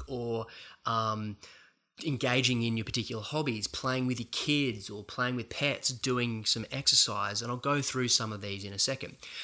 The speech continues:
But what happens is you will literally change your brainwave activity and your stress response.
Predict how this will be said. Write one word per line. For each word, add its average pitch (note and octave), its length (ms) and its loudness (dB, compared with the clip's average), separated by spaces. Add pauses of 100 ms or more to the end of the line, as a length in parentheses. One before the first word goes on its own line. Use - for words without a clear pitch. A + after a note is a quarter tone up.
But A#2+ 120 -4
what F3 160 2
happens E3 480 2
is A2+ 120 0
you A#2+ 80 -2
will B2+ 120 0
literally C#3+ 520 0
change B2 640 4
your A2+ 160 -2
brainwave A2 920 -4
activity D#3+ 680 0
and A2+ 160 -4
your G2 140 -8
stress - 360 4
response. A#2+ 540 2